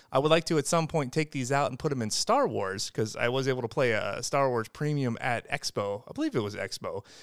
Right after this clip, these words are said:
with the Pin Stadiums, and it was, my mind was blowing with how they had it hooked up. So I do wanna try that at some point. But I've got these flush-mounted bad boys coming in. I will put them in the machine, and we'll see what we see.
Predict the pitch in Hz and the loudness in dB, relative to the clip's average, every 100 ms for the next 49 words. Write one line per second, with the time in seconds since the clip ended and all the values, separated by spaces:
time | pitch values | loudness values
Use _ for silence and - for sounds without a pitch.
0 | - - 160 151 151 131 - 127 123 113 | -16 -2 -2 0 0 0 2 2 2 0
1 | 117 107 104 110 127 131 107 104 113 113 | -2 -4 -2 0 2 0 -2 -2 0 0
2 | 101 101 104 101 107 98 113 104 104 98 | 0 -2 -2 0 -2 -4 -6 -6 -4 -4
3 | - 110 147 156 123 - 117 110 107 - | -4 -4 -2 0 -2 0 0 0 -2 -4
4 | 117 104 120 110 139 - - _ 151 147 | -6 -6 -6 -6 -8 -20 -20 _ 2 4
5 | 190 233 190 185 180 160 - 156 - 147 | 2 4 6 4 4 -4 2 2 4 2
6 | 143 127 117 120 120 120 110 - 123 110 | 2 2 2 0 2 0 0 -2 -2 0
7 | 104 107 - 131 127 160 202 185 165 147 | -2 -4 -2 0 0 0 0 2 2 2
8 | 131 - 131 127 135 131 127 - 123 127 | 0 0 -2 -2 -2 -2 -2 -2 0 0
9 | 123 120 113 - 120 113 - - 120 98 | -2 -2 -4 -2 -6 -4 -2 -2 -4 -6